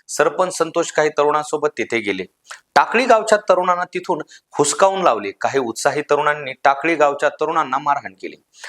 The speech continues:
त्याचा व्हिडिओ सुद्धा व्हायरल झाला. मारहाणीचा हा व्हिडिओ खऱ्या अर्थाने हत्या करणाऱ्यांच्या जिव्हारी लागला. विंड मिलवर आलेला ग्रुप खंडणी मागायला आला होता, असे मस्साजोगच्या ऑफिस बॉयने सांगितले. या घटनेत आता एकूण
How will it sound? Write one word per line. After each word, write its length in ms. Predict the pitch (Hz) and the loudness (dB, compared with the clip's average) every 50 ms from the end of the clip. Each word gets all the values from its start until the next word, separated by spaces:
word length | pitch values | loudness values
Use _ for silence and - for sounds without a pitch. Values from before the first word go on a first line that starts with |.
| - _ _ | -20 _ _
त्याचा 220 | 156 165 - - | 0 4 4 2
व्हिडिओ 320 | - - 143 156 160 185 185 | 2 4 2 4 4 4 2
सुद्धा 260 | 175 180 175 - 185 | 2 -2 0 0 2
व्हायरल 360 | - 147 135 131 131 131 123 | 2 4 2 2 2 -2 -6
झाला. 240 | 110 107 101 - - - _ _ _ - - - _ _ 113 | -4 -6 -6 -6 -6 -10 _ _ _ -20 -20 -20 _ _ 0
मारहाणीचा 520 | 120 131 135 139 151 160 160 - - 151 | 0 2 2 2 0 0 0 0 0 0
हा 160 | 127 135 139 | 2 2 0
व्हिडिओ 320 | 135 135 139 139 151 156 151 - _ - | 0 -2 -4 -4 -4 -4 -4 -4 _ -2
खऱ्या 280 | - 117 131 156 170 | 2 4 6 6 6
अर्थाने 340 | 165 156 156 - 165 156 160 | 4 2 -2 -6 -10 -10 -10
हत्या 360 | 147 - 143 - - - 180 | -8 -10 -10 -8 -2 -2 -2
करणाऱ्यांच्या 680 | 170 175 151 139 135 139 135 131 131 127 123 - - 156 | 0 0 0 -2 0 0 -2 -2 -2 -4 -4 -6 -6 -6
जिव्हारी 460 | 147 117 - 160 175 175 147 120 101 | -6 -2 0 2 2 2 2 0 -4
लागला. 260 | 95 85 - 87 78 - - _ _ _ - - - _ _ - | -6 -8 -8 -8 -12 -12 -12 _ _ _ -20 -20 -20 _ _ -4
विंड 260 | 120 131 175 196 196 | 0 0 2 2 2
मिलवर 400 | 185 180 180 175 175 175 180 175 160 - _ _ _ _ - | 0 0 0 2 2 2 2 2 0 -6 _ _ _ _ 0
आलेला 320 | 123 139 151 165 165 160 | 2 2 2 0 -2 -2
ग्रुप 480 | 139 110 - 131 180 214 - 185 - - | -4 -4 -4 -4 -4 -2 -4 -6 -8 -6
खंडणी 340 | - 147 151 151 160 160 165 | -6 -6 -2 0 0 -2 2
मागायला 380 | 156 147 139 143 139 139 139 | 0 2 2 2 2 2 2
आला 160 | 131 123 123 | 0 0 -2
होता, 240 | 113 104 _ _ - - - _ _ _ _ _ _ | -6 -8 _ _ -20 -20 -20 _ _ _ _ _ _
असे 280 | - 117 - - - 139 | 0 0 0 0 -4 -4
मस्साजोगच्या 720 | 123 123 127 123 - - 156 156 143 147 - - - 156 | -2 -2 -2 -2 0 0 0 0 0 -4 -6 -2 -2 -2
ऑफिस 400 | 143 - - 143 143 - 180 170 156 | -2 0 -2 -4 -4 -4 -8 -8 -2
बॉयने 280 | 131 120 113 113 139 | 0 0 0 0 -4
सांगितले. 420 | 147 160 143 123 107 - 98 90 87 - _ _ - - - _ _ | -8 -10 -10 -10 -16 -18 -16 -16 -16 -16 _ _ -20 -20 -20 _ _
या 160 | 139 160 180 | 4 4 4
घटनेत 420 | 185 - 180 180 - 196 202 196 185 | 4 2 0 0 0 -2 0 2 2
आता 180 | 180 - 185 | 2 2 0
एकूण 380 | 175 - 156 147 - 175 185 | -2 -2 -6 -8 -8 -6 -6